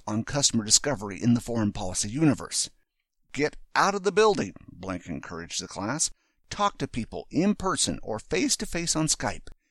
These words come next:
You need to see their pupils dilate." "You have to be comfortable with the amount of uncertainty at the start of class," said Leonard Bronner,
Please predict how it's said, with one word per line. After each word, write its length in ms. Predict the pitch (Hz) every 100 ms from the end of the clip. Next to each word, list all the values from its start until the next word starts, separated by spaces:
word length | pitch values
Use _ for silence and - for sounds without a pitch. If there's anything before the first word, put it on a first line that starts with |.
| _ _
You 220 | 123 120
need 320 | 117 131 175 151
to 80 |
see 200 | 156 175
their 160 | 156 151
pupils 380 | - 156 139 120
dilate." 500 | - 95 - - - _ _ _ _ _ _ _ _ _ _ _ _ _ _ _
"You 160 | - 127
have 240 | 120 175 190
to 60 |
be 100 | 214
comfortable 500 | 185 175 127 95 95
with 160 | 98 -
the 100 | 110
amount 380 | 95 113 143 143
of 140 | 98 -
uncertainty 720 | 147 143 - 139 - 98 90
at 80 | -
the 60 |
start 240 | - 101 95
of 80 | 92
class," 500 | 104 87 - - - _
said 260 | - 85
Leonard 360 | 78 78 76 71
Bronner, 400 | 73 76 78 117